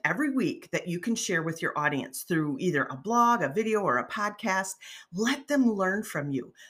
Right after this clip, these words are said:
Let them start seeing you as the expert. Again, this builds your know, like, and trust factor.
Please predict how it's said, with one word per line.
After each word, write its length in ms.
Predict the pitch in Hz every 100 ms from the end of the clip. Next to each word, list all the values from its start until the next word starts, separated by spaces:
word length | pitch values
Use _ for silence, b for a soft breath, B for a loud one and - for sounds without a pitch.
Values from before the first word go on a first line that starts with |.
| -
Let 240 | 226 269
them 120 | 320
start 400 | 302 - 202 202
seeing 420 | - 202 185 175
you 220 | 165 170 -
as 160 | 143 -
the 80 | -
expert. 460 | - - - 127 - _ _ _ _ _ _
Again, 580 | - 160 214 180 127 - - _ _
this 440 | 135 143 202 226 -
builds 460 | 190 170 170 156
your 160 | 156 147
know, 220 | 139 135
like, 360 | 139 131 131 -
and 100 | 135
trust 340 | - 127 -
factor. 440 | - - - -